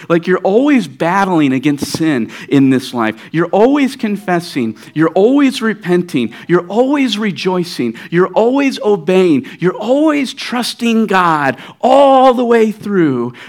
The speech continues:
the rest of your life walking with him. And some moments you get it really wrong.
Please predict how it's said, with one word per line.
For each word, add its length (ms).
the 100
rest 400
of 160
your 160
life 340
walking 420
with 140
him. 280
And 180
some 340
moments 440
you 140
get 160
it 80
really 420
wrong. 480